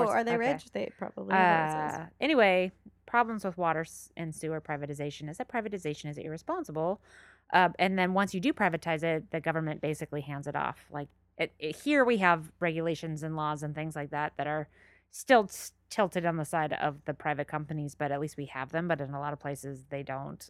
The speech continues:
Speaker 1: and they don't care. Once they've abdicated responsibility, they're like, "Here you go."
Speaker 2: So is
Speaker 1: Um,
Speaker 2: there more water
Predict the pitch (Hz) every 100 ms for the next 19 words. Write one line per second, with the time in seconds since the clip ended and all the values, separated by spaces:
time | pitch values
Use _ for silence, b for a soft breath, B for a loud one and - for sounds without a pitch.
0 | - 143 143 151 160 175 277 302 156 147
1 | 147 156 147 - 135 151 160 151 160 -
2 | 151 147 175 190 156 151 147 139 143 147
3 | 185 254 254 196 214 B B - - 359
4 | 349 480 494 494 269 285 311 302 285 233
5 | - 196 302 392